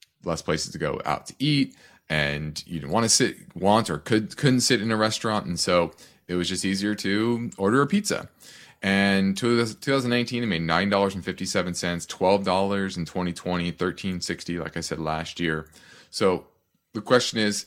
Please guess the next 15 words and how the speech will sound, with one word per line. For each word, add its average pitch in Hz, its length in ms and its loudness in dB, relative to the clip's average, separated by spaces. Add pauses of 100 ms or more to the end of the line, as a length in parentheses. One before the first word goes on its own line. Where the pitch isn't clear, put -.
is 101 340 -6
what's 110 220 2
the 117 80 -4
reversion 92 480 2
to 85 80 -4
the 82 100 -4
mean, 110 400 2
and 98 180 -4
what 101 160 0
is 95 100 -4
the 95 80 0
right 87 220 0
multiple 92 580 -4
for - 180 -6
that? 67 280 -2